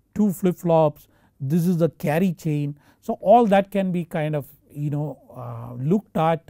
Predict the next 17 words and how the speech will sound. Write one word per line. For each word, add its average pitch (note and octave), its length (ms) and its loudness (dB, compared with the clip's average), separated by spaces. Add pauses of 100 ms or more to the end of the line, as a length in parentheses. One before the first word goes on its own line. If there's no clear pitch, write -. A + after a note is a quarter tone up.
(140)
and D3 240 -4
you C#3+ 80 -6
can C#3 280 -8
clear D#3+ 320 0
your C#3+ 200 -2
doubt. C3 420 -4 (440)
It's E3 140 -10
very F3+ 200 0
useful. F3+ 360 0
Not C3 440 -2
only G#3+ 200 2
designing, D3+ 560 0 (340)
you C#3+ 120 -6
can D#3+ 240 -6
see F#3+ 360 -2 (1000)
very F#3+ 400 4
detailed, E3 520 -2